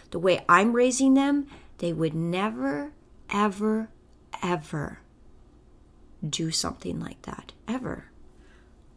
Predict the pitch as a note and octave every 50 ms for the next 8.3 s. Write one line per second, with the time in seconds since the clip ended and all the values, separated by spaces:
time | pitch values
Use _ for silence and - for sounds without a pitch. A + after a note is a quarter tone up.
0 | - - F#3 G3 G#3+ A3 G#3+ G#3+ G#3 G#3 G#3+ - - D#3+ - D3 C#3 D3 D3+ D3
1 | D3 D3 - - - - - - - - - F#3+ F3+ A#3+ B3 B3+ - - D4 A#3
2 | E3+ G3 F3+ F3+ E3 - - - - - F#3+ F#3 F#3 F#3+ F3+ E3+ - - - -
3 | - G3+ F#3 F#3+ - - G#3 G3 F#3 F#3+ - - D#3 G3+ F#3 E3+ F3 E3 - -
4 | - - - - - - F#3 F#3+ G3 - G3 E3 E3 E3 - - - E3+ D3 C#3+
5 | - - - - - E3+ F3 F#3+ G3+ G3 G#3 G#3 B3 A#3+ A#3 A#3 B3 A3+ - -
6 | F#3+ G3 - - - F3 F3 E3+ F3 F3 - - - - - - - E3+ F#3 G3+
7 | A3+ - - G#3 G#3+ A3 B3+ B3 - A#3 G#3 G#3 G3 G3+ - - G3+ F#3 - -
8 | - F#3 D#3+ C#3+ C#3